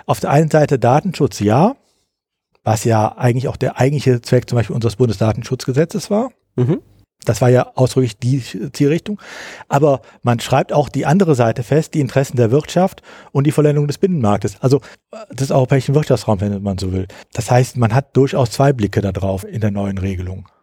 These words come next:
Speaker 1: Was sich in den einzelnen Regeln natürlich nicht immer so wieder niederschlägt. Hehre Ziele ist ja das eine,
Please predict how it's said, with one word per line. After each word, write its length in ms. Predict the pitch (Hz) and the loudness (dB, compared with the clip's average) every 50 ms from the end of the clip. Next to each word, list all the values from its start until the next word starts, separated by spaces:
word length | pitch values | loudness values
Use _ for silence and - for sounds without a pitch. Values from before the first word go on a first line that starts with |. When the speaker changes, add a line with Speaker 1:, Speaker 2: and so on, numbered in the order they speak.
| _ _ _ _ _ _ | _ _ _ _ _ _
Speaker 1:
Was 180 | - 113 110 - | -2 -2 0 0
sich 160 | - 117 123 | -2 -2 0
in 80 | 123 113 | 2 2
den 120 | 113 113 | 2 2
einzelnen 380 | - 113 117 113 - - 107 101 | 2 0 0 0 0 0 0 2
Regeln 260 | 104 117 123 127 117 | 2 2 2 2 2
natürlich 280 | 110 104 - 113 - | 0 0 -2 -2 -2
nicht 160 | 123 113 - 160 | -2 -4 -2 -2
immer 180 | 131 110 104 | -2 0 0
so 160 | 95 101 92 | 0 0 -2
wieder 220 | 98 127 113 120 123 | -2 -2 -2 -2 -2
niederschlägt. 580 | 123 117 113 92 - - 98 92 92 95 - | 0 0 0 0 0 -2 -4 -4 -4 -2 0
Hehre 220 | - 120 113 110 101 | 0 2 2 0 -2
Ziele 260 | - - 127 123 131 | -2 -2 0 0 0
ist 140 | 127 - - | 0 2 2
ja 80 | 120 | 2
das 160 | 110 107 95 - | 2 2 0 0
eine, 360 | 117 113 113 120 120 131 | 0 2 2 2 2 0